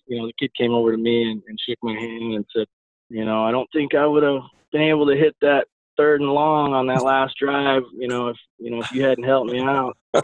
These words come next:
you know, and that's always kinda nice to hear. But when I started doing it, I, I actually took a year off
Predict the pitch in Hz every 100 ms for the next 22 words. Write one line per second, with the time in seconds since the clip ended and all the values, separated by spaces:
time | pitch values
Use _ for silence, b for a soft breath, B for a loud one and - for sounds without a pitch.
0 | - 117 120 120 123 110 113 B B B
1 | B _ B B B B _ 135 135 147
2 | 143 139 139 123 - 120 117 117 117 -
3 | 117 110 120 117 117 117 B B _ _
4 | _ _ _ B B B B _ 139 139
5 | 131 - _ 156 143 139 131 - 170 202
6 | 185 - 147 156 127 123 131 _ - 131
7 | 151 - 123 - 151 143 117 131 120 117